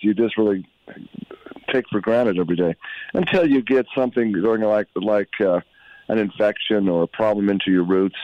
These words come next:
And it, it puts toxins, it puts actual poisons into your entire system and affects your whole bodily health and everything you do.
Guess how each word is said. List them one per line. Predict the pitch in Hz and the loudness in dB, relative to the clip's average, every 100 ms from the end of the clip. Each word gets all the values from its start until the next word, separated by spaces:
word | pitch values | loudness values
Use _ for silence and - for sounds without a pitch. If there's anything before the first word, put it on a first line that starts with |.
| - - - - _ - | -12 -10 -10 -12 _ -4
And | 117 117 113 98 | 0 0 0 -2
it, | 117 113 - _ - - - | -2 -2 -6 _ -20 -12 -4
it | 127 - _ - - _ - | -4 -4 _ -20 -20 _ -4
puts | - 175 - - | 0 0 -2 -4
toxins, | 120 165 - 95 90 | -2 -2 -2 -2 0
it | 98 | -2
puts | - 131 - - | -2 -4 -2 0
actual | 117 135 104 90 | 0 0 -4 -2
poisons | - 156 143 98 98 | 0 2 2 2 2
into | 101 107 | 2 2
your | 104 | 2
entire | 95 107 98 98 - | 2 0 0 0 -2
system | 165 - 104 | -2 0 0
and | 101 101 | 0 0
affects | - 110 - - _ _ _ _ - - - | 0 -2 -4 -14 _ _ _ _ -20 -8 0
your | 110 | 2
whole | 98 113 101 98 - _ _ | 2 2 2 2 -2 _ _
bodily | 104 98 101 92 90 | -4 0 2 2 0
health | 87 107 117 87 - | 0 0 2 0 0
and | 87 | 0
everything | 107 98 101 98 | 0 -2 0 2
you | 87 | 2
do. | 82 120 | 2 2